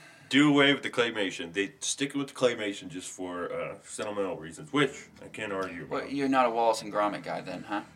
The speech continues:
Speaker 1: Don't even.
Speaker 2: Chicken Run?
Speaker 1: No. Oh, Chicken
Speaker 2: Mel
Speaker 1: Run, no.
Speaker 2: Gibson at his
Speaker 1: No,
Speaker 2: best.
Speaker 1: no, no, no, no.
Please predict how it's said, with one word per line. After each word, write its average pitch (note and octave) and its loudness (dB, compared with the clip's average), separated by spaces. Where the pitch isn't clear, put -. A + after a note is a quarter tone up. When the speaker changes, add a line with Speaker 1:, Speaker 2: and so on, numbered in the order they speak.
Speaker 1:
Don't A2 -6
even. F#2+ -6
Speaker 2:
Chicken F3+ 0
Run? C4 6
Speaker 1:
No. A2 -4
Oh, C3 8
Chicken D3+ -2
Speaker 2:
Mel F3+ 10
Speaker 1:
Run, - 0
no. - 10
Speaker 2:
Gibson A#3+ 2
at G3+ 4
his B2+ 2
Speaker 1:
No, C3 8
Speaker 2:
best. A#2 10
Speaker 1:
no, A2+ 2
no, G#2 0
no, G2 -2
no. E2+ -4